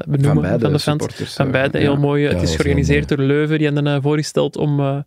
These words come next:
Speaker 1: Mia van Gorky te zingen. Is dan ook gebeurd in koor, meermaals zelfs. Eh, ja, heel mooi moment.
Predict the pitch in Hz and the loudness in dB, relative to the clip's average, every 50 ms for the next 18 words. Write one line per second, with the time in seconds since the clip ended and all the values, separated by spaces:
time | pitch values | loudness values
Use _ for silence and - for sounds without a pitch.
0 | _ - - - - - - - - _ _ _ _ _ _ - 147 151 156 160 | _ -20 -20 -20 -20 -20 -20 -20 -20 _ _ _ _ _ _ -2 0 2 2 2
1 | 160 156 147 143 139 131 143 151 156 - 160 147 - 135 127 131 143 151 151 143 | 0 0 0 0 0 0 0 0 0 0 -2 -2 0 0 0 0 0 0 0 0
2 | 143 139 139 135 - - 139 127 135 139 147 - 156 147 147 160 156 151 143 135 | 0 0 -2 -2 -4 -4 -2 0 0 0 0 0 -2 0 0 0 0 2 2 2
3 | 143 147 143 135 127 131 135 147 151 - 175 156 160 160 - - - - _ _ | 2 2 0 0 -2 -2 -2 -4 -4 -2 -2 0 0 -2 -4 -8 -16 -16 _ _
4 | - - - - - _ - - 127 123 - - 123 127 143 147 - _ _ _ | -20 -20 -20 -20 -18 _ -4 -2 -2 -2 -2 -4 -6 -6 -6 -8 -14 _ _ _
5 | _ _ _ - 147 131 131 131 131 135 131 123 123 123 120 110 - - - | _ _ _ -2 0 0 0 0 0 0 0 -2 -2 -2 -4 -4 -6 -12 -16